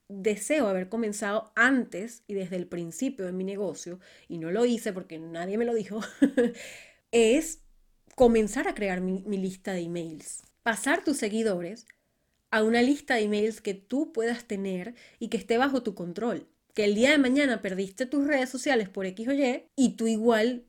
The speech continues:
puedas acceder a la lista de personas y puedas seguir comunicándote con la lista de personas que están interesadas en tu mensaje.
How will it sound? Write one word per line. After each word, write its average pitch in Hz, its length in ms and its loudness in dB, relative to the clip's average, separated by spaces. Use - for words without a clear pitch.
puedas 214 480 0
acceder 208 560 0
a 262 60 2
la 220 120 0
lista 202 300 -2
de 233 80 2
personas 202 640 -6
y 254 80 -2
puedas 240 240 -2
seguir 226 300 0
comunicándote 214 760 -2
con 208 160 0
la 196 80 0
lista 180 240 -2
de 214 80 0
personas 196 540 -8
que - 80 -12
están 185 220 -4
interesadas 180 640 -4
en 185 100 -6
tu 185 300 -6
mensaje. 160 640 -10